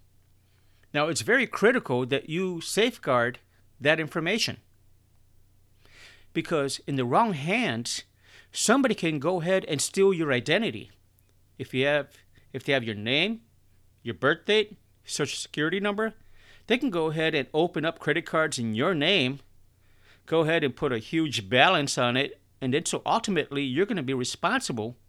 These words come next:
for your information because your data was compromised and somebody else took it. So managing your data, managing your personal information is critical.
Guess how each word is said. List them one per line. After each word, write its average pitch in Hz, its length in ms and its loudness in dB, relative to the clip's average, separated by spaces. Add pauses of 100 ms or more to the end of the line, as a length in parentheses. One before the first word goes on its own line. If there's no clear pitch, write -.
(640)
for 175 200 2
your 139 160 0
information 151 580 -4 (1040)
because 147 320 -2
your 202 120 6
data 143 680 2 (800)
was 123 160 -2
compromised 175 800 -4 (200)
and 139 100 -4
somebody 170 440 -2
else 135 260 -2
took 226 240 0
it. - 160 -6 (1700)
So 196 220 4
managing 170 640 2
your 123 440 0 (300)
data, 139 500 2 (180)
managing 190 440 -2
your 123 100 -4
personal 180 420 -4
information 135 720 -4 (1400)
is - 120 -6
critical. - 480 -4